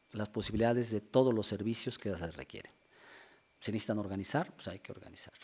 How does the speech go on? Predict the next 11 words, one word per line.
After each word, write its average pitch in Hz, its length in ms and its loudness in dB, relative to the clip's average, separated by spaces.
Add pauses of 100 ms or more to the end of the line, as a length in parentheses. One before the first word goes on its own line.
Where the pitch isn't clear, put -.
(680)
¿Necesitan 123 420 4
asistencia 113 500 -2
técnica 120 300 -4
y 101 60 0
acompañamiento? 117 640 -4 (160)
Tiene 131 360 2
que - 120 -10
estar - 260 -6
presente 87 480 -8
el 104 60 -8
acompañamiento. - 580 -18